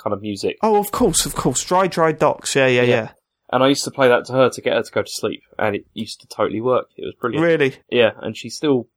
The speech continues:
Speaker 1: if she hears it, she still, yeah, she still thinks it's cool. So, yeah, it's good.
Speaker 2: Um,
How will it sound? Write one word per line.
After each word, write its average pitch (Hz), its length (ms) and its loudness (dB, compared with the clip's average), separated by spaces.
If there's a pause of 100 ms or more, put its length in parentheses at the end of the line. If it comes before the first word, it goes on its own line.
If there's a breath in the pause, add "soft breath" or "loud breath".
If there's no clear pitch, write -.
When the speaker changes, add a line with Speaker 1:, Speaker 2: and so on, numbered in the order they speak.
(440)
Speaker 1:
if 127 140 -6
she 156 100 0
hears 165 240 6
it, 101 160 0
she 117 140 -10
still, 120 320 0
yeah, 117 140 2
she - 80 -14
still 117 180 -16
thinks 110 260 -14
it's - 140 -16
cool. 107 300 -8
So, - 320 -12
yeah, - 100 -12
it's - 140 -18
good. - 160 -8 (920)
Speaker 2:
Um, 165 280 0